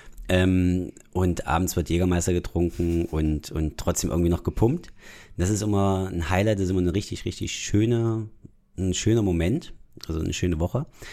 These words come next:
Ähm, das macht immer Spaß, da ist auch richtig viel Quatsch dabei rausgekommen, äh, wenn man die Videos von der Liga nochmal anguckt, dann, äh, so,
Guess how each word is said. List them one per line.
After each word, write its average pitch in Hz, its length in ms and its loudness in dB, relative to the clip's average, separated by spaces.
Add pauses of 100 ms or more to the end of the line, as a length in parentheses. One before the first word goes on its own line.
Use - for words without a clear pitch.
(460)
Ähm, 107 640 4
das - 160 0
macht - 140 -4
immer 90 160 0
Spaß, 87 400 0
da 87 100 -2
ist 82 120 -4
auch - 180 -8
richtig 87 240 -6
viel 82 120 -4
Quatsch - 300 -4
dabei 85 140 0
rausgekommen, 87 880 -2
äh, 90 300 -6
wenn 92 80 -6
man 90 80 -4
die 87 100 -4
Videos 87 300 0
von 87 100 -2
der 85 80 2
Liga 85 180 2
nochmal 80 220 2
anguckt, 87 380 -2
dann, 73 240 0
äh, 76 180 -2
so, 71 380 -2